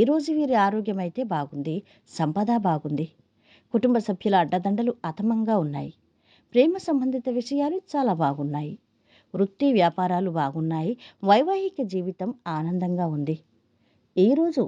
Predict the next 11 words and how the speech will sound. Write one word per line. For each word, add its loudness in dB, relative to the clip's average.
వీరు -2
పాటించవలసిన -4
పరిహారం, -4
యువతుల 2
మధ్య -2
ఆహార -2
వస్తువులు -2
పంపిణీ -2
చేయటం -4
ద్వారా 0
కుటుంబ 4